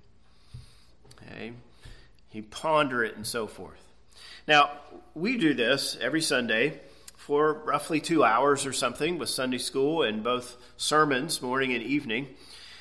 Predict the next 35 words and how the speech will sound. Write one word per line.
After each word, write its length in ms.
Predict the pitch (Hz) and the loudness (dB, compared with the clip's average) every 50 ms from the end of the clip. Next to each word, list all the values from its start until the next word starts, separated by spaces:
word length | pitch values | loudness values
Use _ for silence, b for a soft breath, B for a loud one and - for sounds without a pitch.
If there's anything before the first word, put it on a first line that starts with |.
| B B B | B B B
And 300 | 139 139 143 143 139 139 | 4 4 4 4 4 2
we 140 | 143 151 | 4 4
are 120 | 151 156 156 | 4 4 4
learning 420 | 139 135 143 151 160 175 175 160 | 4 4 4 6 6 6 4 2
more 260 | 147 135 135 143 147 | 2 2 4 4 4
about 340 | 143 127 131 127 127 139 - | 6 6 8 8 8 6 4
God's 360 | 120 113 117 120 120 117 - | 0 0 0 0 0 -2 -4
Word. 380 | 127 160 202 185 131 107 95 101 | -2 0 2 4 4 2 2 -2
We 100 | 110 120 | -4 -4
are 80 | 120 117 | -4 -4
pondering 680 | - - - 175 180 185 175 160 156 147 131 123 120 | -4 -2 4 6 6 6 6 6 4 4 4 2 2
these 280 | 123 127 117 - - - | -2 -4 -4 -4 -6 -4
things. 300 | 135 113 101 101 107 113 | -4 -4 -4 -6 -8 -6
We 140 | 131 127 135 | -4 -2 0
are 40 | |
investigating 960 | 135 127 - - 170 170 165 - - 151 143 135 135 127 123 117 117 110 107 | 0 0 2 2 2 2 2 2 -2 -2 0 2 2 2 2 0 -2 -4 -6
these 300 | 104 113 110 101 - - | -6 -8 -8 -10 -10 -10
things 320 | 127 107 87 82 92 - - | -10 -10 -10 -10 -12 -12 -10
because 420 | 123 117 - 127 113 123 120 - | -10 -10 -6 -4 -4 -4 -4 -4
we 120 | 139 151 | -4 -4
delight 600 | 147 165 170 147 147 170 226 247 - 123 - - - - | -2 -2 -4 -4 -4 -4 -4 -4 -4 -4 -8 -12 -10 -10
in 160 | 131 120 110 | -8 -8 -4
God's 360 | 113 110 98 90 - - - | -4 -4 -4 -4 -6 -10 -12
Word. 260 | 104 98 87 - - - - - B B B B B B B B B B B | -12 -12 -12 -14 -18 -20 -20 -20 B B B B B B B B B B B
And, 300 | - 135 135 135 135 131 | 0 2 4 4 4 2
of 80 | 131 131 | 0 -2
course, 320 | - 143 131 147 - - 123 - - | -2 -2 -2 -2 -2 -4 -8 -8 -8
we 100 | - 135 | -8 -8
can 140 | 127 135 127 | -6 -6 -4
talk 200 | 127 131 123 123 | 0 0 0 2
about 200 | 139 139 135 135 | 6 6 8 8
a 60 | 135 | 6
variety 440 | 123 139 147 156 185 185 165 147 131 | 6 6 8 8 8 8 8 6 4
of 100 | 117 - | 2 0
things. 400 | - 120 101 110 143 160 - - | -4 -8 -8 -8 -8 -10 -12 -16